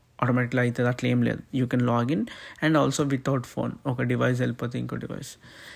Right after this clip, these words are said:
నాకు బెస్ట్ అయితే ఇది ఎప్పుడు అనిపిస్తుంది అంటే, మ్,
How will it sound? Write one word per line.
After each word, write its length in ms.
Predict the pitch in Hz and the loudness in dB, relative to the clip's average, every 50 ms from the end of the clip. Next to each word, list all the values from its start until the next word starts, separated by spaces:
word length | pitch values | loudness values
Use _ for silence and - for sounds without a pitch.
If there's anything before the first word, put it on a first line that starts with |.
| - - - - - - | -18 -16 -16 -16 -8 -2
నాకు 340 | - 135 135 135 135 131 143 | 0 2 4 4 2 2 2
బెస్ట్ 360 | 127 139 123 - - - - | 2 2 2 2 0 2 2
అయితే 300 | 151 147 - 160 160 151 | 2 2 4 2 2 4
ఇది 100 | 147 139 | 4 2
ఎప్పుడు 260 | 131 123 - 135 135 | 2 0 0 -2 0
అనిపిస్తుంది 420 | 131 131 131 135 127 - - 127 120 | 0 0 0 -2 -2 0 -2 0 0
అంటే, 300 | 120 120 131 151 160 151 | 0 0 0 2 2 2
మ్, 760 | - 76 - - - _ _ - 156 - 73 - 120 123 | 0 -2 -4 -8 -12 _ _ -10 -6 -4 -4 -2 -4 -4